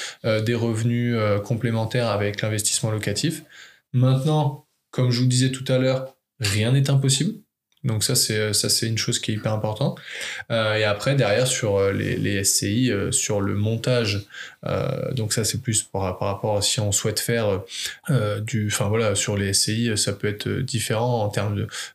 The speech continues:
Parce que les objectifs du client répondent à la création de la structure, transmission du patrimoine,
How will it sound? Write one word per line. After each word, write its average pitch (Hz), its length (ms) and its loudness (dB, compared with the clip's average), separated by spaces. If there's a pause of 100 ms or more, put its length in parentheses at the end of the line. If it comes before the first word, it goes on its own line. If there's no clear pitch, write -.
Parce - 180 -2
que - 100 0
les 104 140 2
objectifs 107 340 -2
du 107 100 0
client 113 340 0
répondent 117 600 2
à 110 120 -2
la 98 100 2
création 110 440 0
de 107 40 0
la 98 80 0
structure, 151 540 -2 (460)
transmission - 480 -4
du 92 80 0
patrimoine, 104 800 2